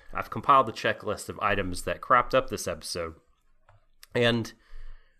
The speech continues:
I have to say that the first hurdle, I, I thought that, you know, that they almost were, were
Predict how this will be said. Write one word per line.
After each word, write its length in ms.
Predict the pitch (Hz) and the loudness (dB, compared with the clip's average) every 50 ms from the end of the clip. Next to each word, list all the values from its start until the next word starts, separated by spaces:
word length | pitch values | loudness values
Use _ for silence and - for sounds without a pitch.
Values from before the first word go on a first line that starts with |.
| _ - | _ -2
I 80 | - | 2
have 160 | 135 156 156 - | 2 2 2 2
to 80 | 160 | 0
say 220 | - - 147 139 143 | 2 4 6 6 4
that 180 | 143 139 127 | 4 -2 -6
the 80 | - 120 | -6 -6
first 360 | - - 147 156 156 - - | 0 2 2 2 2 0 2
hurdle, 460 | - 135 127 127 127 127 139 - - - _ _ _ _ _ _ _ _ _ _ _ _ _ - | 6 6 6 6 6 2 -2 -4 -10 -20 _ _ _ _ _ _ _ _ _ _ _ _ _ -4
I, 100 | 117 117 - | -2 0 0
I 100 | 120 120 | 0 0
thought 280 | - - 123 120 120 - | 4 6 6 6 4 2
that, 120 | 120 98 - - _ - - _ _ _ - | -2 -8 -8 -12 _ -20 -20 _ _ _ -4
you 120 | 123 117 | 0 2
know, 300 | 113 110 104 107 117 113 - - | 4 6 6 4 4 0 -2 -2
that 160 | - 113 - - | -2 0 0 0
they 100 | 107 - | 0 2
almost 840 | - 113 120 120 120 120 123 123 127 127 - - - - - - | 4 6 6 6 6 8 6 6 6 4 0 -4 -8 -10 -8 -4
were, 200 | 127 127 123 - - - | -2 -2 -2 -4 -6 -4
were 380 | 123 120 110 107 104 101 98 | 0 0 2 2 0 -2 -6